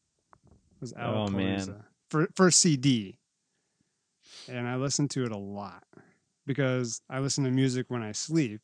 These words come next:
Speaker 2: Mm-hmm.
Speaker 1: And I would always listen to that. And just, man,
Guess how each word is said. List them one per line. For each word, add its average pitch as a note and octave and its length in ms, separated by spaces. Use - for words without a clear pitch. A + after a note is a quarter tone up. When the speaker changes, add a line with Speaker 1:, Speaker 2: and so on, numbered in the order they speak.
Speaker 2:
Mm-hmm. C3+ 380
Speaker 1:
And A2 640
I A#2 120
would A2+ 100
always A2+ 300
listen A2 260
to - 120
that. G2 340
And D3+ 160
just, F3 260
man, B2+ 300